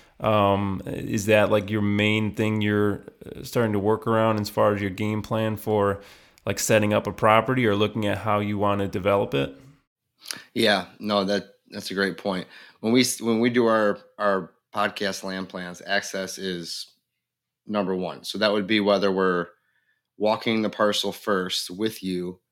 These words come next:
Speaker 2: to determine maybe what issues or, or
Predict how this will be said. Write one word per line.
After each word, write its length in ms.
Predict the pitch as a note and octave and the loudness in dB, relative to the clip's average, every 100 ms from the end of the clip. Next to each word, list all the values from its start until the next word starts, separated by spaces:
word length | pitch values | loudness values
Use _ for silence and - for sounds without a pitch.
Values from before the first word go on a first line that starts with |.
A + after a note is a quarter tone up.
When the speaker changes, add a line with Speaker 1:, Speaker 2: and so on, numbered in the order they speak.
| _ - | _ -12
Speaker 2:
to 80 | |
determine 680 | F#2+ F2+ - A2+ A2 F#2 F#2+ | -10 -6 -2 0 0 -2 -2
maybe 220 | G2+ G2 | -2 0
what 340 | G2 F#2+ F#2 - _ _ _ _ _ _ _ _ | 0 0 0 -6 _ _ _ _ _ _ _ _
issues 500 | A2 - G#2+ G#2 G#2 | -2 0 0 -2 -2
or, 180 | G2 F#2 | -2 -2
or 360 | F#2+ F#2 E2+ | -2 -4 -6